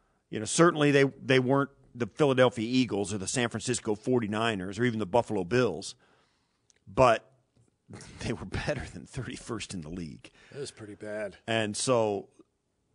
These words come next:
Speaker 1: Brian Flores, who is a highly respected leader and a defensive mind and former head coach, obviously, of the Dolphins,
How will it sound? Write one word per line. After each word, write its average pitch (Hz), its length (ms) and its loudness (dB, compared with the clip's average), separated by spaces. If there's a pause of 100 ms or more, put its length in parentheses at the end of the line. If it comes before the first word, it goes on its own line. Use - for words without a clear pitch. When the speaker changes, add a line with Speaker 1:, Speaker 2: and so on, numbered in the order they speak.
(260)
Speaker 1:
Brian 123 380 0
Flores, 120 600 2
who 120 200 0
is 104 120 -2
a 101 100 -4 (360)
highly 135 340 2
respected 107 560 -4
leader 120 600 -2
and 107 420 -8
a 98 40 -10
defensive 104 520 -8
mind 107 480 -4
and 95 160 -8
former 107 260 -6
head 101 200 -8
coach, 104 220 -8
obviously, 95 420 -8
of 95 60 -8
the 92 60 -12
Dolphins, 92 640 -10